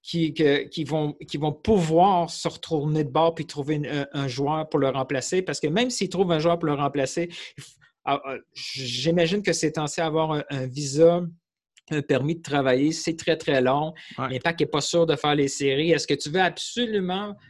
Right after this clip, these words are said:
Speaker 1: prendre un joueur comme ça dans la panique sans prendre le temps de bien choisir ce joueur-là ? Parce que le but, essentiellement, c'est pas nécessairement cette saison,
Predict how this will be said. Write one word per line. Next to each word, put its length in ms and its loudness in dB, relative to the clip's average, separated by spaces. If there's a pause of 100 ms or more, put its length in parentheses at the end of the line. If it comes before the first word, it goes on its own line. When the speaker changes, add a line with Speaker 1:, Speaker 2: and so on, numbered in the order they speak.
(120)
Speaker 1:
prendre 400 0
un 80 -2
joueur 640 -2 (180)
comme 220 -2
ça 260 -2
dans 160 -2
la 140 2
panique 640 -4 (360)
sans 260 -4
prendre 260 -2
le 140 2
temps 240 -4
de 120 0
bien 280 -2
choisir 460 -2
ce 140 -2
joueur-là ? 560 0
Parce 220 -6
que 80 0
le 220 4
but, 360 -4 (360)
essentiellement, 680 -2 (240)
c'est 160 -10
pas 120 2
nécessairement 640 -2
cette 240 2
saison, 580 0